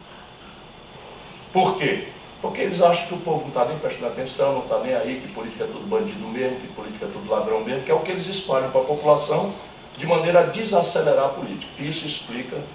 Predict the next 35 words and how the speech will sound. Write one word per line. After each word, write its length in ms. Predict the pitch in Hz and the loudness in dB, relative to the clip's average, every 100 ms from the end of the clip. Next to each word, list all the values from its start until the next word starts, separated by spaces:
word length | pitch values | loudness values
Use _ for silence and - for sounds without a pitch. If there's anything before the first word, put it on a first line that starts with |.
| - - - - | -16 -20 -18 -2
por 220 | 135 - | 0 0
que 140 | 143 | -4
que 140 | 139 - | -8 -10
cada 520 | - - - - - - - - - - - - | 2 4 6 4 4 0 -10 -18 -20 -20 -8 2
poderoso 580 | - 110 113 135 139 | 4 4 4 4 4
em 60 | 104 | 0
Brasília 440 | 101 - 123 147 | 2 2 2 0
acha 160 | 175 - | 2 0
que 120 | - | -4
pode 320 | - 196 196 | -2 0 0
fazer 320 | - 160 151 170 196 | 0 2 2 -2 -4
e 60 | 180 | -6
dizer 640 | 156 156 - 135 180 180 | -6 -6 -4 0 2 2
e 80 | 165 | 0
acontecer 480 | 151 156 - - 190 | 0 -2 -4 -6 -4
o 80 | 185 | -4
que 80 | - | -6
tem, 420 | 196 - - - - - | -2 0 0 -4 -8 0
aliás, 300 | 117 127 151 | 2 4 2
não 60 | |
é 40 | 170 | 0
só 140 | 156 | 0
de 100 | - | 2
Brasília, 340 | 135 123 131 | 0 0 -2
não, 160 | 101 110 | -4 -6
de 80 | 101 | -6
Curitiba 480 | 123 127 - 131 - | -6 -6 -6 -8 -6
também. 240 | 202 - - - - - - - - | -4 -2 -4 -6 -16 -18 -18 -18 -2
Então 140 | - 247 | 4 4
não 120 | 240 | 6
tem 120 | 240 | 6
mais 200 | 185 160 | 6 4
Constituição 640 | 156 151 - 135 127 143 | 0 -2 -4 -6 -4 -2
no 100 | 131 | -2
Brasil, 440 | - - - 139 | 0 -2 -2 -4